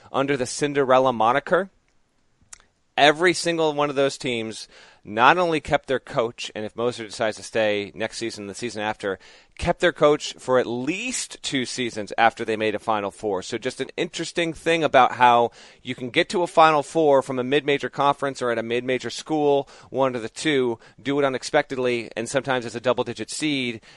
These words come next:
and the business has not gotten to the point or evolved to the point where that means you're gonna lose your coach immediately no matter what. In fact, none of those guys li-, wound up leaving their school,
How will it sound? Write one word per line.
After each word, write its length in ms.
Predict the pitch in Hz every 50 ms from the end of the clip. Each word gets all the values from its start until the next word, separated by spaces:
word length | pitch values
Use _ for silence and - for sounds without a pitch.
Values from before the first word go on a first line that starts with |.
| _ _ -
and 440 | 123 127 123 123 120 120 117 107 - - -
the 140 | 101 127
business 560 | 104 - - 139 143 147 - 156 147 131 - -
has 220 | 131 127 - -
not 560 | 127 123 123 123 - - - - 101 98 87
gotten 300 | - 123 123 98 - 110
to 100 | - 120
the 100 | 107 113
point 320 | - - 123 123 123 117 -
or 120 | 110 110
evolved 500 | 107 92 113 117 120 123 123 113 - -
to 80 | 120 104
the 80 | 101
point 340 | - - 117 117 117 110 -
where 240 | - 113 113 110 110
that 160 | 110 110 -
means 240 | 101 117 117 104 113
you're 80 | 113
gonna 180 | 92 113 110 104
lose 220 | 104 110 120 113
your 80 | 117 113
coach 420 | - - 117 113 110 - - - _ _ _ _ _ -
immediately 480 | 113 117 120 131 127 127 92 101 117 117
no 80 | 117
matter 260 | 117 120 113 110 113
what. 240 | 107 113 117 - -
In 80 | 101 98
fact, 400 | - - 120 113 113 - - - - - _ _ _
none 220 | - 92 117 139 143
of 60 | 135
those 180 | 127 120 107 -
guys 480 | 113 107 101 95 92 92 - - - _ _ -
li-, 260 | 92 101 107 98 101
wound 240 | 90 110 110 107 104
up 60 | 95
leaving 240 | 107 107 104 104 101
their 80 | 101
school, 420 | - - - 107 104 101 98 92